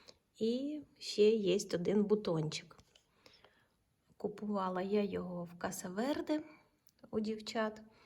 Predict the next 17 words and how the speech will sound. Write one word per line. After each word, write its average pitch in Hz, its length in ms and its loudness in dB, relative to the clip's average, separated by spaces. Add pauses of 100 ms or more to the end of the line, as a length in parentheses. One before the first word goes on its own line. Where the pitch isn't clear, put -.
(680)
Це 185 240 0
азіатська 175 600 -2
рослинка. 254 720 -4 (680)
А 190 140 -8
був, 185 460 -2
е, 180 340 -2 (520)
експериментальний, 185 1000 -2
мабуть, 175 420 -4
варіант. 180 680 -2 (840)
І 208 220 -2
вони 220 280 4
привезли 190 500 -2
дві 185 180 0
рослинки, 226 560 -4
вони 202 220 -2
були 214 220 2
квітучі. 190 840 -4